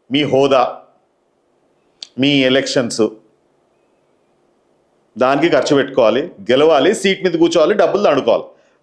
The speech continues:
అది తప్పిస్తే, అరే, పబ్లిక్ సేఫ్టీ చూద్దాం కదా, పబ్లిక్ ఏదైనా మంచి చేద్దాం కదా, అధికారులతోని పని చేపిద్దాం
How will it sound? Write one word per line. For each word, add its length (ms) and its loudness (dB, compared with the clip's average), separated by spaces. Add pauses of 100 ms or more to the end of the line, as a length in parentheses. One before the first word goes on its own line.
అది 180 -2
తప్పిస్తే, 500 -2 (480)
అరే, 100 2 (140)
పబ్లిక్ 380 -2
సేఫ్టీ 360 0
చూద్దాం 360 0
కదా, 160 2 (1040)
పబ్లిక్ 360 0
ఏదైనా 220 2
మంచి 240 -2
చేద్దాం 340 0
కదా, 140 2 (1500)
అధికారులతోని 680 2 (100)
పని 200 0
చేపిద్దాం 400 0